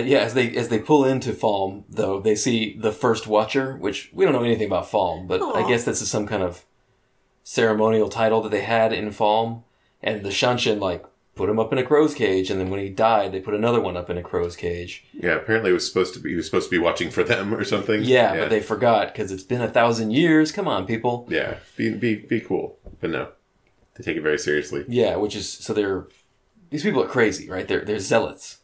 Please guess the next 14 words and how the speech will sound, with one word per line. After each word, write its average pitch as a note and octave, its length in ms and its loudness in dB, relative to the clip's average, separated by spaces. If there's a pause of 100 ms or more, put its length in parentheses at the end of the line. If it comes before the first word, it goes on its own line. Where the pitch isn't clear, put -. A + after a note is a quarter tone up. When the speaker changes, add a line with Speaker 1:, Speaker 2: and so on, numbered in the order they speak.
(160)
Speaker 2:
Mm-hmm. G3 300 -10 (220)
Speaker 3:
I, A#2 240 2
I A#2 40 -2
think F#3+ 140 -2
they B3 60 4
have A3+ 100 4
a C#3+ 40 2
really A#2+ 300 2
interesting G#2 720 -2
approach - 520 -4
to F2 200 -2
conquest, - 760 -4
though, G#1+ 360 -4 (320)
because F#2 640 2